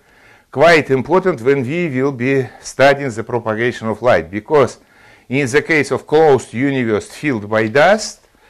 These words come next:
conformal diagram in this dimension, direction, has the size which is twice larger,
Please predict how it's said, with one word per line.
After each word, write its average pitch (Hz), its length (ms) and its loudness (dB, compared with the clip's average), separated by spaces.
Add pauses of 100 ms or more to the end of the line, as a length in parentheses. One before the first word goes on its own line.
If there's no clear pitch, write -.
(300)
conformal 139 680 0
diagram 165 760 4 (100)
in 135 220 -6
this 123 300 -6
dimension, 123 880 -6
direction, 156 720 -4 (600)
has 156 480 0
the 127 140 -2
size 185 680 -2 (200)
which 139 380 -12
is 165 240 -10 (680)
twice 170 680 4
larger, 175 800 2